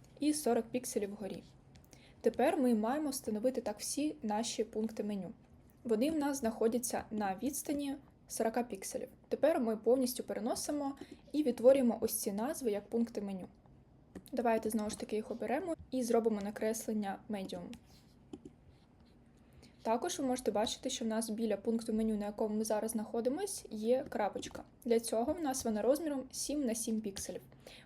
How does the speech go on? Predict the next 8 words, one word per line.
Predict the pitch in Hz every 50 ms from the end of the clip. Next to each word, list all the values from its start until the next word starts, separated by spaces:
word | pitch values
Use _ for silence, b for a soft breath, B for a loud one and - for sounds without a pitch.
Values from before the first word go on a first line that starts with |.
| B -
Ми | 277 269
переходимо | - 226 214 220 - 220 220 202 226 196 196 190 208
на | 233 247
наш | 233 214 202 208 - -
екранчик, | 233 - - 190 185 185 214 - - 349 359 - - B B B B
натискаємо | - 240 247 262 262 - - 247 226 214 208 202
біля | 196 240 233 214 190 190
фотографії | - - 240 240 226 214 - 190 175 180 - - 254 254 320